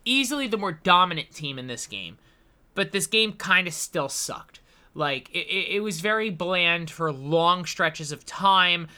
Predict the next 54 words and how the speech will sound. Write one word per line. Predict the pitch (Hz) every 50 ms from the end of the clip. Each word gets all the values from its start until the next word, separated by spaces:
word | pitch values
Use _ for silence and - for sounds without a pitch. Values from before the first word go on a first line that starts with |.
| - - - - _
Like, | - 175 170 160 160 - _ _ _ _ _ -
the | 170 202 190
only, | 190 214 233 254 262 254 220 - -
like, | - 208 190 156 - _ _ -
it | 202 -
kinda | - 214 226 262 254
sucks | - - 240 226 220 -
that | 214 202 -
the | 190
most | 165 185 175 -
exciting | 180 160 - - 170 170 170 175 180
part | 160 160 170 170 165
of | 160 -
Leicester | 156 151 151 - - - 160
City's | 156 - 170 156 151 151 131
game | 127 - 135 123 127 135 151 156 156 _ _ _ _ _ _
was | - 160 170 147 156
literally | 160 165 160 175 175 165 170 170
in | 165
the | 160 156
last, | 147 143 143 151 151 - -
like, | 165 156 143 139 - _
two | - - - 170 160 160
minutes, | 160 156 151 156 156 156 -
three | - 156 151 160 156
minutes | 151 143 135 139 147 147 -
of | 147 131
the | 139
game. | 127 131 123 117 123 139 151 151 - _ _ _ _ _ _ _ _ _ _ _ _ _ _ -
Like, | 160 165 147 143 135 - - _ _ _ _ _
that | - 185 196 208
was | 220 185
the | 220 220
only | - 190 208 208 226 214
time | 214 208 208 196
it |
looked | 185 190 165 -
like | 190 160 165
Leicester | 175 170 160 - 185
City | 165 - - 160 160
had | 151 147 151 151 147 - - _ -
any | 160 165 170 185 190 190
desire | 156 190 185 175 151 180 170 170 165 156
or | 156 147 -
effort | 143 151 - - 170 156
to | - 156
want | 151 151 151
to | - -
put | - 147
the | 135 131
ball | 127 135 131 131
in | 139 151
the | 160
net, | 175 180 185 180 -